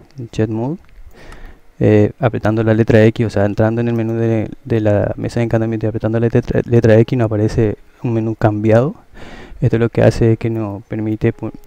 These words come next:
elegir el nivel de encantamiento que querramos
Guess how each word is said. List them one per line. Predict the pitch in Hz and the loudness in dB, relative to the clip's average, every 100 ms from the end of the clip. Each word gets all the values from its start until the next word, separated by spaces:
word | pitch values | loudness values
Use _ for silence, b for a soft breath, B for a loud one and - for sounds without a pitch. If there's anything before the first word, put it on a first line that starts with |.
| _ - | _ -2
elegir | 117 113 120 | 0 0 2
el | 123 123 | 2 4
nivel | 113 120 | 2 2
de | 123 | 2
encantamiento | 127 120 117 113 117 | 2 2 0 -2 -4
que | 123 | -2
querramos | - 117 120 131 165 - | 2 4 4 0 -4 -12